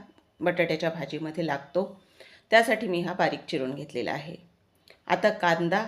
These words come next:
हलकासा गुलाबी रंग याला येईपर्यंत आपल्याला तेलामध्ये परतून घ्यायचं आहे. आता आपण बटाट्याच्या भाजीमध्ये कढीपत्त्याची पाने घालणार आहोत. तर इथे कढीपत्ता तसाच न टाकता हाताने मी तोडून यामध्ये घालणार आहे.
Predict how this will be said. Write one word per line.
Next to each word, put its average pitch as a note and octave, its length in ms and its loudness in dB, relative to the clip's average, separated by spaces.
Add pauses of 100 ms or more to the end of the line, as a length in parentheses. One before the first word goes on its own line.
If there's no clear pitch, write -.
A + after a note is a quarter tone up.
(120)
हलकासा A3 460 2
गुलाबी G#3 420 2
रंग F#3 240 0
याला E3+ 240 2
येईपर्यंत D#3 640 -2
आपल्याला D#3+ 500 -2
तेलामध्ये D#3+ 440 -2
परतून C#3 460 -2
घ्यायचं C#3 340 -8
आहे. D3+ 300 -10 (680)
आता E3+ 260 2
आपण E3+ 360 -2
बटाट्याच्या A3 500 2
भाजीमध्ये F3 640 -2 (260)
कढीपत्त्याची E3+ 640 2
पाने D3+ 280 0
घालणार B2+ 320 -6
आहोत. C#3 300 -8 (800)
तर G#3+ 120 6
इथे G3+ 300 -2
कढीपत्ता F#3 760 2 (260)
तसाच A3+ 440 2
न F#3+ 160 4
टाकता A3 400 0
हाताने F3 400 -2
मी G#3 100 -4 (140)
तोडून F3 280 2
यामध्ये D#3+ 360 -2
घालणार D#3 360 -4
आहे. C#3+ 200 -8